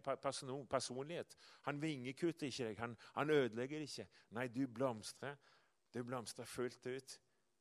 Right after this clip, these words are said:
i Jesus når det er fullt, når det er fullt ut overgitt. Det er deilig å være fri fra frykten for døden. Ja?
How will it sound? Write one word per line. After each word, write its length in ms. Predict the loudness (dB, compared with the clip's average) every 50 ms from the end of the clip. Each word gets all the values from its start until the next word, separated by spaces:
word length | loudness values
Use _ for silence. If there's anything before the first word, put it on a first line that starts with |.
| _ _ _ _ _ _ _ _
i 220 | -4 -2 0 2
Jesus 400 | 2 2 2 0 -4 -6 -8 -6
når 80 | -2 0
det 80 | 0 0
er 40 |
fullt, 340 | 0 -2 -8 -8 -10 -12 _
når 200 | -4 0 2 2
det 20 | 2
er 100 | 0 0
fullt 240 | -2 -2 -2 -2
ut 160 | -6 -6 -2 -2
overgitt. 580 | -2 -2 -2 -4 -6 -8 -10 -14 -18 -20 -20 _ _ _ _ _ _ _ _ _ _ _ _ _ _ _ _ _ _ _ _ _ _ _ _ _ _ _ _ _ _ _ _ _ _ _ _ _ _ _ _ 4
Det 120 | 4 6
er 40 | 8
deilig 340 | 8 8 8 6 4 2 2
å 40 | 2 2
være 100 | 2 0
fri 180 | -4 -4 -4 -4 -4
fra 200 | -4 -2 -2 -2
frykten 400 | 0 -2 -4 -4 -4 -10 -14 -14
for 160 | -4 -4 -4
døden. 400 | 0 4 4 4 4 2 -4 -10 -14 -16 -20 _ _ _ _ _
Ja? 160 | -2 -2 -2